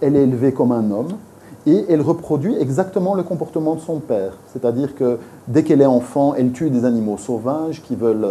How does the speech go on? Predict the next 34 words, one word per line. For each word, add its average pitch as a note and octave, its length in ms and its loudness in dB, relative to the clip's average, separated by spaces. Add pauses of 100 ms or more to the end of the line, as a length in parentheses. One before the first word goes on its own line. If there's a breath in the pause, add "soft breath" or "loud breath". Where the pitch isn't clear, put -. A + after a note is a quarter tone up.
(140)
attaquer G2+ 320 -10
le G2 60 -8
campement, F3+ 640 -6 (320 loud breath)
euh, G#2+ 420 -4 (180)
euh, A#2 160 -2 (100)
elle A#2+ 120 -2
tue C#3+ 120 -6
des A2+ 220 -2
ennemis, C#3 280 -2
et C3 60 -6
cetera, A#2+ 360 -6
et G#2 80 -8
cetera. F#2 480 -12 (440 loud breath)
Et C3 80 0
puis C#3 180 -6
surtout, A3+ 580 -8
c'est F3 300 -2
à D#3 100 6
elle A3 180 0 (120)
que F3+ 60 0
va E3 480 -2
incomber D3 760 0
la C#3 400 -2 (400)
vengeance C#3+ 480 0
de C#3+ 100 -2
son C#3 200 -4
père. F#2 480 -6 (300 loud breath)
Et C3 100 0
pour B2+ 240 -4
ça, E3+ 300 -2
elle C3 100 0
va B2+ 160 2
se C3+ 140 -4
battre C3+ 340 0